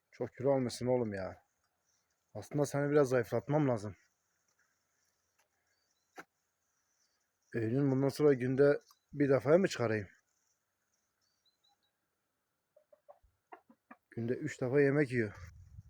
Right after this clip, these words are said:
İki günde bir sütünü içiyor. Sana. Kızım.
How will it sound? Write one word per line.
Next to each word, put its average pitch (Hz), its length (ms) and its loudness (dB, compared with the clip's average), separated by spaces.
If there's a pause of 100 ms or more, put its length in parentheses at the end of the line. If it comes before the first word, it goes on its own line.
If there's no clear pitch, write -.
(580)
İki - 180 0
günde 139 300 6
bir 139 80 4
sütünü 139 320 0
içiyor. 127 340 0 (4000)
Sana. 120 400 6 (920)
Kızım. 156 380 6